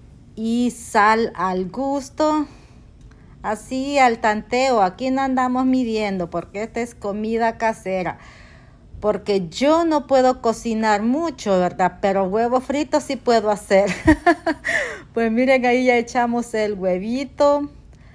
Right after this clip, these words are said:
para consentir al tóxico, ¿verdad? Porque a los hombres hay que cuidarlos, contemplarlos, hacerle su comidita a la hora.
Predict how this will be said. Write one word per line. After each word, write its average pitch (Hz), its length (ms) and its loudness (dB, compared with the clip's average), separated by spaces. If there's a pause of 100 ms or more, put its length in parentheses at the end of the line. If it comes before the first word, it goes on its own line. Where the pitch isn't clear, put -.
(540)
para 202 300 2
consentir 196 680 0
al 190 200 2
tóxico, 196 920 -2
¿verdad? 175 540 -2
Porque 175 680 -6
a 196 160 -2
los 180 200 -2
hombres 254 520 0
hay 214 160 2
que 214 180 -6
cuidarlos, 185 1000 0
contemplarlos, 175 1700 -2 (840)
hacerle 202 500 -2
su 190 220 -8
comidita 185 640 -2
a 170 40 2
la 170 280 0
hora. 214 520 0